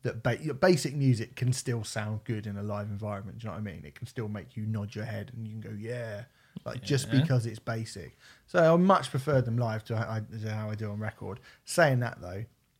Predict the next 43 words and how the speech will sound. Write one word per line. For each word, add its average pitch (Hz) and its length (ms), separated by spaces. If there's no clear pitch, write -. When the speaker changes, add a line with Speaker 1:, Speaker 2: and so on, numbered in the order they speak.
Speaker 1:
when 120 140
Employed 135 280
to - 60
Serve 113 280
came 98 240
on, 101 260
I 113 60
mean, 104 320
the, 104 160
the 107 100
sort - 220
of 107 120
the 107 140
gap - 360
in 104 80
quality 107 540
was 107 340
a - 40
chasm. 107 520
Do 147 80
you 139 60
know 117 80
Speaker 2:
Mm. 104 80
Speaker 1:
what 101 60
I 92 40
mean? 95 100
'Cause 165 140
Speaker 2:
Mm, 113 160
Speaker 1:
I - 40
Speaker 2:
mm. 110 60
Speaker 1:
thought 131 180
Employed 113 280
to 110 80
Serve 107 420
did 104 240
fantastically 110 800
well 98 320
in 104 400
what 107 220
was 104 220
a 104 360
pretty 240 640
difficult 175 540